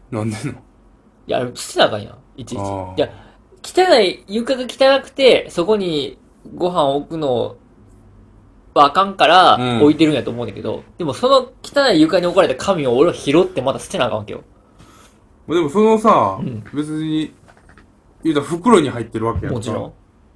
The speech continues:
Speaker 1: ん。
Speaker 2: そこに中に入れたらええわけやから一緒じゃん。
Speaker 1: え？
Speaker 2: え？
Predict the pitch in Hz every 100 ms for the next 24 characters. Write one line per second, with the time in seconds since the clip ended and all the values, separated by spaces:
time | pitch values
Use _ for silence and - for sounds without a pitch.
0 | - 147 202 202 240 156 127 127 117 143
1 | 147 - 98 92 92 101 92 95 98 -
2 | 104 120 _ _ _ _ _ _ _ _
3 | _ _ _ _ - 170 _ _ _ _
4 | _ _ - 127